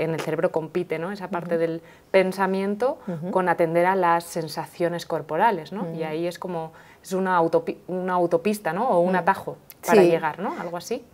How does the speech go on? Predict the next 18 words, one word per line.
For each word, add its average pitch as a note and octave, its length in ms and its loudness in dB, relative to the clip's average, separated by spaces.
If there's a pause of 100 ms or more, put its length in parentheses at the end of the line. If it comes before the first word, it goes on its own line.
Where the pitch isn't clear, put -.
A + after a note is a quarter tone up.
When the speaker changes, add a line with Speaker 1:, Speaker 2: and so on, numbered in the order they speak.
Speaker 2:
Esto F3+ 280 4
es, E3 300 4
entonces E3 400 0
lo F#3 180 4
que F#3 80 4
hacemos F3 420 -2
es, F#3+ 460 0
eh, E3+ 460 0
en D#3+ 160 -4
vez E3+ 180 2
de F3+ 400 4 (100)
dar F3 280 4
vueltas F3 460 0
sobre D#3+ 260 0
la D3+ 140 2
cosa, G3 420 -4 (160)
Speaker 1:
Ujú. F3 200 -6
Speaker 2:
¿no? A#3 260 -8